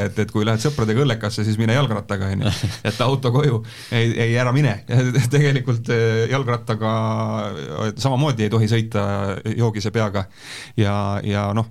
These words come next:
Speaker 1: ütleme ausalt, et kui sa oled nagu joogine ja pead kahel rattal tasakaalu hoidma, siis, siis seda joogisena on oluliselt raskem teha kui kainena. Et, et see on nagu õnnetuse otsimine põhimõtteliselt.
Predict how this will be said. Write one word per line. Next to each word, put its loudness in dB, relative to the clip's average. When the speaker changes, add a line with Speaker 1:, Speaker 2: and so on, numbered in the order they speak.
Speaker 1:
ütleme 4
ausalt, -2
et -6
kui -2
sa 0
oled 0
nagu 0
joogine 0
ja 0
pead -2
kahel 0
rattal -2
tasakaalu 0
hoidma, 0
siis, -2
siis -2
seda 0
joogisena -2
on -4
oluliselt -2
raskem -2
teha 0
kui -2
kainena. 0
Et, -8
et -6
see -2
on 0
nagu 0
õnnetuse 0
otsimine 0
põhimõtteliselt. 0